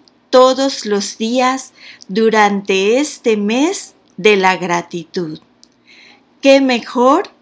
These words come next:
que empezar un nuevo año concentrados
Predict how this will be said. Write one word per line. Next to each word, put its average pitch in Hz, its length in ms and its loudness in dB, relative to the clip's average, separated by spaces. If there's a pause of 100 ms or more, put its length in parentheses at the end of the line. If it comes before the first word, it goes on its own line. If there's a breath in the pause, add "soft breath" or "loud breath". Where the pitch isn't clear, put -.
(140)
que 214 200 4
empezar 208 840 -2 (380 loud breath)
un 285 400 4
nuevo 220 420 0
año 285 580 0 (360 loud breath)
concentrados 262 1200 2